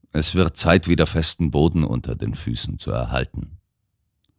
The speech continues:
Doch Atkins war nicht bereit, sich in Polizeigewahrsam zu begeben. Ein leises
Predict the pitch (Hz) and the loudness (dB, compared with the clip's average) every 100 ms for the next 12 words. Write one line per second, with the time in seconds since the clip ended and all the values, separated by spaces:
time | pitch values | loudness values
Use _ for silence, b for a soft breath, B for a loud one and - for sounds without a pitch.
0 | B B B B B B B B B B | B B B B B B B B B B
1 | B B B _ 76 73 85 - 98 90 | B B B _ 0 2 2 2 2 4
2 | 87 - - 73 69 71 76 80 78 90 | 2 2 -2 -4 -4 2 4 6 6 4
3 | - - 87 73 73 - 76 71 58 69 | 2 2 4 4 4 0 -2 -2 -2 -2
4 | 69 69 65 - 73 - 55 - - - | -2 -2 -2 0 -2 0 -4 -4 -6 -6
5 | 50 50 - - - - - - - - | -6 -6 -6 -8 -6 -6 -6 -6 -10 -10
6 | - - _ _ _ _ _ _ _ _ | -16 -20 _ _ _ _ _ _ _ _
7 | _ _ _ _ _ _ _ - 62 64 | _ _ _ _ _ _ _ -8 -4 0
8 | 67 73 71 76 - - - | 2 2 2 0 -2 -6 -16